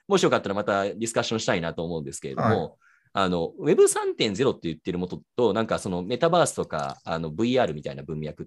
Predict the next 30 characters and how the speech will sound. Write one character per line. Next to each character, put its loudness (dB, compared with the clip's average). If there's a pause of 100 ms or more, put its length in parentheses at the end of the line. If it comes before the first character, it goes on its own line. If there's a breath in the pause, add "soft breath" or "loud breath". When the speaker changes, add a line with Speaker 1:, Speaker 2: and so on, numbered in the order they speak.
(120)
Speaker 1:
て、 4
あ 2
る 4
種、 0
Speaker 2:
う 0
ん。 -6
Speaker 1:
あ -2
の、 0
同 4
時 -2
的 -4
な 0
現 0
象 0
と -2
し -6
て 0
起 0
こ -2
っ -8 (120)
て -4
い -4
る -10
こ -10
と -6
で -6
は -8
あ -6
る -10
し、 -4